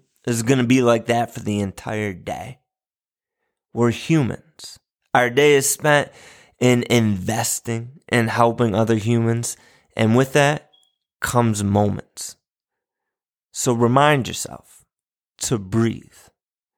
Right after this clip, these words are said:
to focus on the things that you can control, to show yourself grace, and to keep moving forward.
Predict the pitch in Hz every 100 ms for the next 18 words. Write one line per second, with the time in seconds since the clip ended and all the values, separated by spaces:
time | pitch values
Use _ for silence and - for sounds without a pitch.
0 | _ _ _ - - 156 - 196 185 170
1 | 147 - 139 135 131 127 - - _ _
2 | - 113 101 113 147 139 135 117 117 107
3 | - - - - - _ _ _ _ _
4 | _ - 139 131 - 185 175 160 - 151
5 | 147 143 - _ - - 101 98 - -
6 | - - _ _ _ _ - 120 120 117
7 | - 156 151 - 117 120 117 110 104 -
8 | 98 - - -